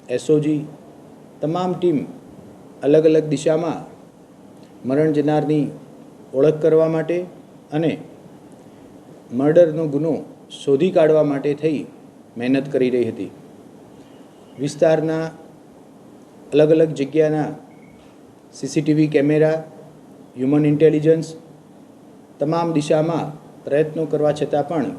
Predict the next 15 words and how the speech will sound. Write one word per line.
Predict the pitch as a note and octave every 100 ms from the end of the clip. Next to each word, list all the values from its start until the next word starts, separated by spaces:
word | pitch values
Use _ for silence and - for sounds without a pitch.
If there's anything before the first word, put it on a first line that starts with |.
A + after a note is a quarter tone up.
| - -
ગુનો | B2+ D3 D3 - - -
ડિટેક્ટ | - B2 A#2 C#3+
કરી | C#3+ C3+ -
શકાયો | C3 A#2+ A#2+
નહોતો. | A#2 A2 F#2+ - - - - - - - - - - - - - - - - - -
ત્યારબાદ | C#3+ D#3 E3 E3 E3+ - - - - - - - - - - - - - - - - D#3
એક | D3+
તબક્કે | E3 D#3+ D#3 E3+ D3+ - - - - - - - - - - -
એવો | D#3 F3 E3+
નિર્ણય | E3 E3+ E3
લેવામાં | E3 E3 D#3+
આવ્યો | F3 D#3+ F#2+ - - - - - - - - - - - - - -
કે | C#3 B2+
જે | F3+
થિયરીથી | G3 F3 E3+ F3 D#3+ C#3